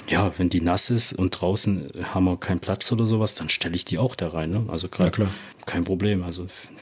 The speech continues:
Speaker 1: deswegen finde ich das schon, hat sein, hat seine Vorteile. Braucht natürlich ein bisschen Platz, klar.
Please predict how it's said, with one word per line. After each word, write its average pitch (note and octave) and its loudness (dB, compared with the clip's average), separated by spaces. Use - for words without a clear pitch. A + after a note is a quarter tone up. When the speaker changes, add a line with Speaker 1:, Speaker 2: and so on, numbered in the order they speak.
Speaker 1:
deswegen F#2 0
finde - 0
ich F#2+ -2
das G2 2
schon, F#2+ 2
hat G#2 2
sein, G2+ 2
hat A#2 0
seine A2 2
Vorteile. A2 0
Braucht - 0
natürlich B2+ 4
ein G#2+ 4
bisschen G2+ 2
Platz, - 2
klar. A#2 2